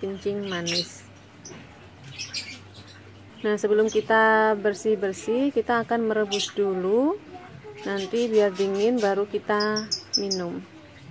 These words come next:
Kalau biasanya panen banyak, kita, eh, olah menjadi masakan. Nah, karena ini musim hujan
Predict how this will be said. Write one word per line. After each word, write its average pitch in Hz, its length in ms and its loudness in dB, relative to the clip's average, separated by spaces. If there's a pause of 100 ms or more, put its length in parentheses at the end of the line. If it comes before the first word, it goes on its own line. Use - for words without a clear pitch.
(600)
Kalau 208 160 2
biasanya 208 460 2
panen 220 340 2
banyak, 202 540 0 (500)
kita, 247 640 0 (480)
eh, 190 320 -2
olah 196 320 0
menjadi 190 320 -2
masakan. 180 560 -2 (1160)
Nah, 202 140 -4
karena 208 480 -2
ini 226 320 -2
musim 226 340 -2
hujan 202 960 0